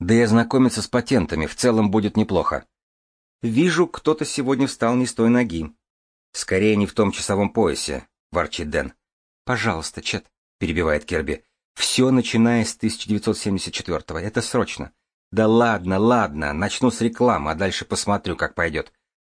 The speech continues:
О, кстати, Кирби, тебя тут какой-то псих искал, прямо на пять с плюсом. Вы с ним чуть-чуть разминулись». «Меня?»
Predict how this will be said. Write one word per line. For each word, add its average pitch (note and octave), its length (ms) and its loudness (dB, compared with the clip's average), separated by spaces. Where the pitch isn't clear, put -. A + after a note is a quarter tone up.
О, A#2+ 140 2
кстати, - 400 -2
Кирби, A2 420 -2
тебя C#3+ 300 2
тут B2 180 -6
какой-то B2 420 0
псих - 460 -2
искал, F2 400 -4
прямо B2+ 340 2
на A#2+ 120 4
пять B2+ 240 0
с - 60 -8
плюсом. F#2 460 -2
Вы D#3 180 4
с - 100 -4
ним C#3+ 200 2
чуть-чуть E3 460 -2
разминулись». A2+ 560 2
«Меня?» A2 480 2